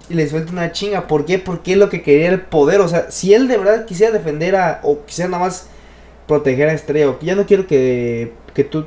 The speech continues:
me salves ahora, yo te quiero salvar. A él no le importa eso, él lo que quiere es, es como su venganza, quiere su, su reconocimiento ahora.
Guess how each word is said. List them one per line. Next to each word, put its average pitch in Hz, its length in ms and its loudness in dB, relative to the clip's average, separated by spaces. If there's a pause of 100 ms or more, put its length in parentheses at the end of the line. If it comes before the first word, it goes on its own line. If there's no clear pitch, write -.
(100)
me 156 100 -4
salves 160 280 -2
ahora, 156 120 2
yo 151 80 -2
te 147 80 -4
quiero 147 160 -4
salvar. 127 260 -2
A 143 100 4
él 151 140 4
no 175 100 0
le 175 80 -2
importa 160 340 -4
eso, 165 140 -8
él 170 120 -4
lo 180 100 -6
que 143 140 0
quiere 156 220 0
es, 156 260 -8
es 151 160 -6
como 147 280 -6 (340)
su 143 180 -4
venganza, 135 640 -2
quiere 160 320 -2
su, 123 320 -6 (340)
su 147 140 -4
reconocimiento 143 920 0
ahora. 156 340 6